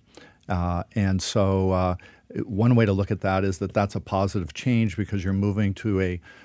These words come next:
more climate-friendly gas or, or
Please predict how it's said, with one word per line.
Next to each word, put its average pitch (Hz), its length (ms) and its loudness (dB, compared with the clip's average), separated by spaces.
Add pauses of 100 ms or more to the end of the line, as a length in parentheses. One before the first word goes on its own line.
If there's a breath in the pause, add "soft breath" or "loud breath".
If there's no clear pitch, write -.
(100)
more 117 580 6
climate-friendly 95 1080 0 (100)
gas 98 600 0
or, 92 160 -4
or 95 220 -6